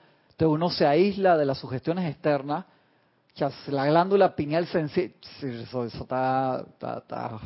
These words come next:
fuerte, bien fuerte, bien interesante. Es una cosa a tomar en cuenta, y claro, está aquí, este librón,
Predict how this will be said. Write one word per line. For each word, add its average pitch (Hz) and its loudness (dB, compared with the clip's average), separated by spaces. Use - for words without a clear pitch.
fuerte, 151 -2
bien 131 -6
fuerte, 180 0
bien 131 -4
interesante. 165 -6
Es 135 -10
una 156 -4
cosa 156 2
a 170 2
tomar 165 2
en 165 -6
cuenta, 160 0
y - -6
claro, 175 2
está 156 -4
aquí, 139 -6
este 143 -4
librón, 123 -4